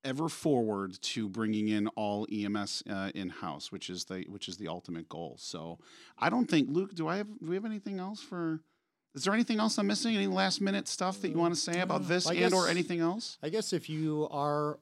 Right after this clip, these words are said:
Speaker 2: a guy that's gonna do Silver Spanner in Cicero, um, you're not gonna be overworked. You know, the calls are gonna come in, but the engines are gonna follow you. Um, you're not gonna have to lift a finger in the firehouse.
Speaker 1: Yeah, you don't, you're, you're,
Speaker 2: Yeah.
Speaker 1: you,
Speaker 2: Yeah.
Speaker 1: no one's putting a mop in your hand.
Speaker 2: Yeah, no, right.
Speaker 1: Right,
Speaker 2: If you come
Speaker 1: okay.
Speaker 2: from a department that has a lot of busy work during the day,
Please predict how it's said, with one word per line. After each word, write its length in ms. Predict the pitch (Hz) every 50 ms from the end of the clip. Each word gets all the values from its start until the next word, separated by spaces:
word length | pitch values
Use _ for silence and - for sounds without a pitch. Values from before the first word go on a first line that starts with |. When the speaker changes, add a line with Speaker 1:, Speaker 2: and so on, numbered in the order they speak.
| _ -
Speaker 2:
a 60 | 139
guy 220 | 131 127 120 123
that's 180 | 127 120 113 -
gonna 160 | 147 143 135
do 140 | 123 135 127
Silver 260 | - - 131 117 117
Spanner 300 | - - 123 110 107 101
in 80 | 104 104
Cicero, 500 | - 120 101 - - 117 107 101 104 - _ _ _ _ _ _ _ _ -
um, 480 | 107 107 107 104 104 104 104 107 - - _ _ -
you're 100 | 120 117
not 140 | 127 139 131
gonna 80 | 131 135
be 80 | 139
overworked. 600 | 135 127 120 123 110 110 110 107 113 - - - - _ _
You 80 | - 120
know, 260 | 117 107 104 104 117 120
the 60 | -
calls 260 | 107 - 147 156 147 139
are 40 |
gonna 140 | 151 143 143
come 180 | - - 139 123
in, 320 | 123 131 170 185 180 151 -
but 280 | 123 110 107 104 92
the 120 | - 110 120
engines 300 | 131 127 131 127 113 117
are 40 |
gonna 140 | 120 123 113
follow 300 | - - 123 113 113 117
you. 260 | 117 107 107 110 113 113 - - _ _ 107 98 95 _
Um, 400 | 104 104 104 101 101 101 101 101 -
you're 140 | - 113
not 100 | 110 113
gonna 100 | 113 120 107
have 40 | -
to 60 | 113
lift 200 | 104 113 110 -
a 40 | 104
finger 260 | - - 123 117 110 110
in 60 | 107
the 60 | 104
firehouse. 680 | - - 107 107 104 95 101 104 95 95 - - - -
Speaker 1:
Yeah, 80 | 151 147
you 100 | 147 151
don't, 160 | 160 170 147
you're, 120 | 151 156
you're, 200 | 151 156 165 165
Speaker 2:
Yeah. 80 | 165 165
Speaker 1:
you, 160 | 160 170 160
Speaker 2:
Yeah. 60 | 170
Speaker 1:
no 100 | 175 175
one's 160 | 185 196 190
putting 200 | 190 - 208 196
a 40 | 190
mop 300 | 190 185 175 165 160 -
in 60 | 170
your 120 | 160 151 151
hand. 500 | 139 151 143 139 135 135 131 131 127 123
Speaker 2:
Yeah, 140 | 123 123 120
no, 220 | 117 117 110 107
right. 160 | 107 104 104
Speaker 1:
Right, 180 | 123 110 101 98
Speaker 2:
If 60 | 82
you 80 | 107 147
come 220 | - - 151 151
Speaker 1:
okay. 80 | 147 147
Speaker 2:
from 220 | 120 156 147 139
a 40 | 135
department 520 | 123 127 - - 143 143 147 151 139 131 123
that 180 | 120 117 113
has 220 | 110 123 127 117 120
a 40 |
lot 160 | 113 117 120 117
of 80 | 107
busy 240 | 101 123 123 113 131
work 220 | 127 127 135 123
during 200 | - 139 127 120
the 60 | 117 117
day, 340 | 107 120 127 127 127 131